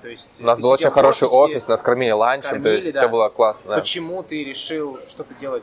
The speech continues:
Speaker 1: другое, что-то делать своё? Вот у тебя вот всё есть.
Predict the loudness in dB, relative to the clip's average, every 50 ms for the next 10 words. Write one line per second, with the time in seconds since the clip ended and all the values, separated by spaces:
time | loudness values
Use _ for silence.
0 | -12 -16 -20 -14 -10 -8 -8 -8 -8 -12 _ _ _ _ _ _ _ -16 -10 -10
1 | -8 -8 -8 -6 -4 -4 -4 -4 -6 -8 -8 -8 -8 -8 -10 -12 -14 _ _ _
2 | _ _ _ _ _ _ _ _ _ _ _ _ _ _ _ _ _ _ _ _
3 | _ _ _ _ -20 -20 -20 -10 -6 -6 -4 -4 -6 -8 -8 -8 -6 -6 -6 -6
4 | -6 -8 -8 -12